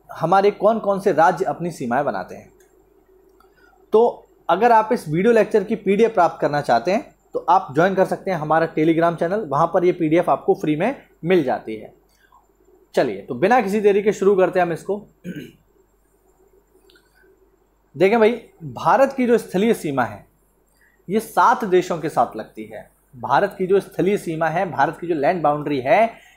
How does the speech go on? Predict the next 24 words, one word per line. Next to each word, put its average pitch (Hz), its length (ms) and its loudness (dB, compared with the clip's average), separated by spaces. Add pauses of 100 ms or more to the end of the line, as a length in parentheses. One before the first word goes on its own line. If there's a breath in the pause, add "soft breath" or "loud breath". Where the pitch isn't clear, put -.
ये 190 100 -6
सात 220 460 0
देशों 175 320 0
के 160 120 -4
साथ 147 260 -2
लगती 139 300 -6
है। 208 240 2 (360 loud breath)
कौन 240 220 2
कौन 214 200 0
से 214 120 2
देश 185 300 2
हैं 180 120 -2
तो 185 100 2
वो 165 100 2
आप 170 100 4
बड़ी 165 200 0
आसानी 160 360 0
से 165 100 -10
इस 147 120 -12
मैप 147 220 -4
पर 139 120 -2
देख 143 200 -4
सकते - 280 -10
हो 202 360 2